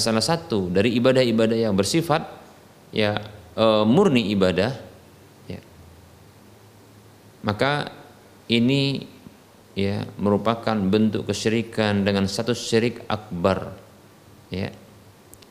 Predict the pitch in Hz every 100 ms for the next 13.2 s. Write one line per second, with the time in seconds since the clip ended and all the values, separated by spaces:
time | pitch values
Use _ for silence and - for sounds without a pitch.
0 | - 98 113 120 131 107 - - - -
1 | - 101 101 110 98 90 82 87 90 90
2 | 98 98 92 92 95 98 92 92 123 156
3 | - - 95 90 87 90 87 69 - -
4 | - - - - - - 92 85 - 90
5 | 90 101 - - - - - - - -
6 | - - - - - - - 170 165 165
7 | 202 202 151 202 190 147 175 180 175 139
8 | 120 123 139 151 117 110 113 113 - 151
9 | 143 - - - - - - 120 131 120
10 | 107 - 92 - 87 82 - - - -
11 | 104 95 101 113 143 113 95 92 90 95
12 | 113 98 101 101 92 95 - 95 107 -
13 | 95